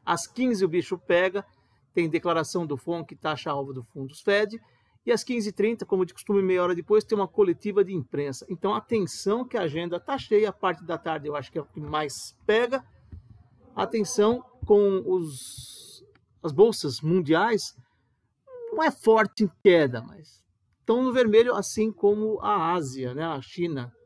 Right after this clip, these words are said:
A Ásia é mais a China que a gente olha, né? Nós temos o minério de ferro numa subida de um ponto setenta e seis por cento. Você vê aqui a subida também no gráfico, seu gráfico diário.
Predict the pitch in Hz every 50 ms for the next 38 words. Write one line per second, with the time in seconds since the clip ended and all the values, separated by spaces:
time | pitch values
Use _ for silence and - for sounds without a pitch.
0 | _ _ - 226 254 269 233 240 220 233 233 226 226 208 - - 165 139 139 131
1 | - 135 139 127 - - 117 117 120 127 151 196 233 226 - - - _ _ _
2 | _ _ _ _ _ _ _ _ _ _ - 214 247 233 - 262 233 214 247 233
3 | 233 226 226 214 196 214 - - 220 208 185 190 190 196 196 196 185 - - 196
4 | 165 175 185 180 160 160 151 - - _ _ _ _ - 151 170 196 196 180 -
5 | 185 180 175 123 - - 175 - 190 175 160 185 165 - - 180 180 - - 220
6 | 202 - - 262 285 - - - - _ _ _ _ - - 165 165 147 160 156
7 | - - - 160 143 - - 147 - - 165 143 143 147 139 - 151 147 147 147
8 | 151 180 - 208 - - - 156 135 135 131 135 131 - - - 156 165 196 185
9 | 214 247 247